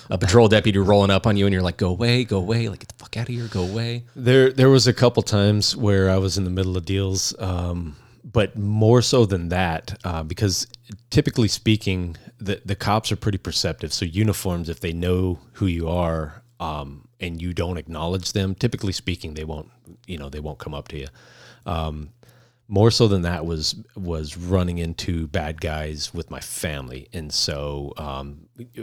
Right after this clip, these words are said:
Speaker 2: I had a plan early on when I, especially when I was doing undercover work,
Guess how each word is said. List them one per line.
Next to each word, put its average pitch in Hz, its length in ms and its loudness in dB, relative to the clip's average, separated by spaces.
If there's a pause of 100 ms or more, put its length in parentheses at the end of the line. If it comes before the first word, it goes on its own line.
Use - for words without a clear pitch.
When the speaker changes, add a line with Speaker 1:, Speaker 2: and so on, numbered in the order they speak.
(100)
Speaker 2:
I 80 180 -8
had 82 200 -4
a 71 60 -8
plan 82 360 -8
early 73 280 -10
on 80 340 -6
when 80 140 -8
I, 80 80 -8
especially 92 540 -4
when 82 100 -8
I 78 40 -8
was 78 100 -10
doing 82 200 -6
undercover 76 380 -12
work, 85 400 -8